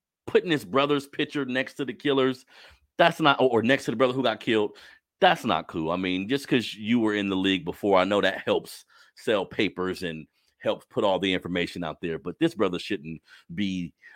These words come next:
uh, as-, they shouldn't associate with him, him with this killing so closely. Because if you look real quickly, it'll look like he did it, right? They putting his picture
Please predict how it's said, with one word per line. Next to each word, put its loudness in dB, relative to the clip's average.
uh, 0
as-, -6
they 6
shouldn't 2
associate 2
with -6
him, 0
him 6
with -2
this 2
killing 2
so 0
closely. -2
Because 4
if -4
you 2
look 6
real 4
quickly, 8
it'll 4
look 6
like 2
he -2
did 2
it, -8
right? 2
They 4
putting -4
his 6
picture 4